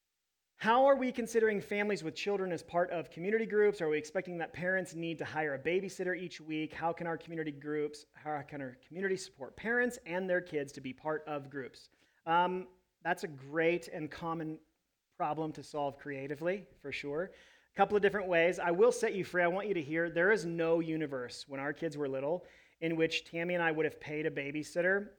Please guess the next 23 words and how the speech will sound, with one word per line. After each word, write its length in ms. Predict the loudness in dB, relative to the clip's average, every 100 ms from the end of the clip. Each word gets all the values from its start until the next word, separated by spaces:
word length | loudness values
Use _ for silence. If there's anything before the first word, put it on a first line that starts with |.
| _
to 80 | -6
have 240 | 0 2 2
our 120 | 0
date 380 | -2 -6 -6 -4
night 320 | -4 -4 -8
be 100 | -8
a 60 |
small 340 | -8 -6 -6 -6
group. 260 | -8 -16 _ _ _ _ _ _ _ _ _ 6
I 80 | 8
wouldn't 240 | 8 4
do 120 | 0
that 200 | 2 2
now. 360 | 4 4 2 -6 -18 -20 _ _ -20 -20 -20 -2 2
This 160 | 4
is 140 | 2 6
not 200 | 8 8
a 40 |
replacement 580 | 6 6 6 6 2 -4
for 80 | -4
my 160 | -4
date 240 | -2 -4 -6
night. 260 | -10 -12